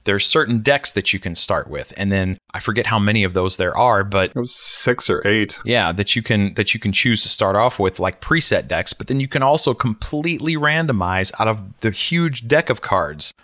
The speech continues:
Speaker 1: which ones, you know, you start with. You just
Speaker 2: Mm-hmm.
Speaker 1: deal 'em out, or you can do a draft to, uh, pick your starting cards for this game. So yeah, I mean, it's gonna have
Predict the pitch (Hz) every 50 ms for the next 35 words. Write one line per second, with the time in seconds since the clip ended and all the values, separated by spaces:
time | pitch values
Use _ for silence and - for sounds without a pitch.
0 | _ - - 117 120 - - 107 101 98 92 92 - - 95 110 101 90 85 90
1 | 110 - - - - - - 95 78 67 76 78 - - 95 95 101 - - 117
2 | 104 95 113 107 127 131 120 107 113 120 120 98 - 90 98 113 135 - 143 131
3 | 127 131 131 120 107 110 120 135 165 175 117 - - - - - _ _ _ _
4 | _ - - - 107 98 95 95 92 90 90 90 - - 117 120 - - 98 92
5 | - - 101 92 92 90 90 - - 92 87 85 - - 82 - - - - 87
6 | 82 - - _ _ - - - 107 98 101 110 101 73 60 - 90 98 98 101
7 | 104 - - - 110 98 90 - 95 90 -